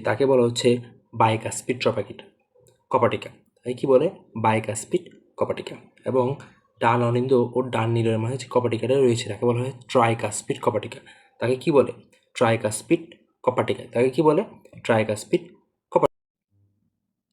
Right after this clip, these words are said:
এরপর আমরা দেখতে পাচ্ছি ফুসফুসীয় ধমনী ও কি? মহাধমনী। এরপর আমরা কি দেখতে পাচ্ছি? ফুসফুসীয় ধমনী ও কি? মহাধমনী। এই ফু-, এই মহাধমনী এ ফুসফুসীয় ধমনী। তো এদের কাজ কি?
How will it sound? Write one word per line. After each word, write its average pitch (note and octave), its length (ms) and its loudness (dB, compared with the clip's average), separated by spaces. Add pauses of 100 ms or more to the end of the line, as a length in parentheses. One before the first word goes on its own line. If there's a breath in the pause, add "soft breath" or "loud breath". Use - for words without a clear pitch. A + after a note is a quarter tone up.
(420)
এরপর E3 240 -6
আমরা C3+ 280 -10
দেখতে G2 240 -14
পাচ্ছি - 300 -16 (400)
ফুসফুসীয় - 600 -6
ধমনী A2 340 -8 (420)
ও C#3 140 -10
কি? - 100 -12 (480)
মহাধমনী। A2 960 -12 (100)
এরপর B2 220 -12
আমরা D3+ 140 -12
কি E3 140 -10
দেখতে B2+ 180 -14
পাচ্ছি? D#3+ 280 -10 (460)
ফুসফুসীয় B2+ 520 -14
ধমনী D3 280 -12
ও C#3+ 100 -16
কি? - 80 -16 (420)
মহাধমনী। G#2+ 560 -10 (400)
এই A#2 100 -20
ফু-, A#2+ 200 -12 (120)
এই A2+ 140 -10
মহাধমনী D3 500 -12 (120)
এ - 20 -10 (380)
ফুসফুসীয় A#2+ 480 -16 (240)
ধমনী। G2+ 340 -14 (380)
তো - 60 -18 (100)
এদের C#3+ 180 -12 (100)
কাজ D3+ 180 -6 (140)
কি? - 100 -20